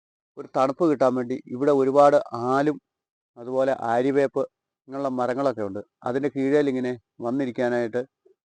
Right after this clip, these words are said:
ഒരു പ്രത്യേക സുഖമാണ്. പ്രത്യേക സുഖം എന്ന് പറഞ്ഞാൽ ചൂടിൽ നിന്നും രക്ഷപ്പെടാൻ വേണ്ടിയിട്ട് അവർ വന്നിരിക്കുന്ന ഒരു ഇതാണ്. ഇവിടങ്ങളിലെല്ലാം അതുപോലെയൊക്കെ വ-, ഇരിക്കാനായിട്ടുള്ള സ്ഥലങ്ങൾ വളരെ കുറവാണല്ലോ. പക്ഷേ എന്നിരുന്നാലും തമിഴ്നാട്ടിൽ ഇപ്പോൾ ഒത്തിരി സ്ഥിതി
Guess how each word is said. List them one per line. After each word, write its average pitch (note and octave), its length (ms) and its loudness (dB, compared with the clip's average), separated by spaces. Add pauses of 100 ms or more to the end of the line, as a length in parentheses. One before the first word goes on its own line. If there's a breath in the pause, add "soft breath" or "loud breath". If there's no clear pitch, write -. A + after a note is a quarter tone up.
ഒരു B2+ 140 -18
പ്രത്യേക C#3 440 -2
സുഖമാണ്. A2 400 -2 (640)
പ്രത്യേക D#3+ 260 -4
സുഖം F#3 140 2
എന്ന് G3 100 0
പറഞ്ഞാൽ G3+ 220 -2
ചൂടിൽ E3 320 2
നിന്നും G3+ 260 0
രക്ഷപ്പെടാൻ F#3+ 400 4
വേണ്ടിയിട്ട് E3 260 -2
അവർ D#3 180 0
വന്നിരിക്കുന്ന C#3+ 400 -4
ഒരു C#3 80 -8 (480)
ഇതാണ്. A#2+ 240 -6 (640)
ഇവിടങ്ങളിലെല്ലാം D3 540 0 (1300)
അതുപോലെയൊക്കെ E3+ 520 4
വ-, D#3 300 8 (100)
ഇരിക്കാനായിട്ടുള്ള E3 680 2
സ്ഥലങ്ങൾ D3 300 -2 (100)
വളരെ C3+ 220 0 (260)
കുറവാണല്ലോ. B2+ 500 4 (580)
പക്ഷേ B2+ 260 -4
എന്നിരുന്നാലും G3+ 480 2
തമിഴ്നാട്ടിൽ F#3+ 400 2
ഇപ്പോൾ F#3 160 0
ഒത്തിരി - 220 -6
സ്ഥിതി F#3 220 -2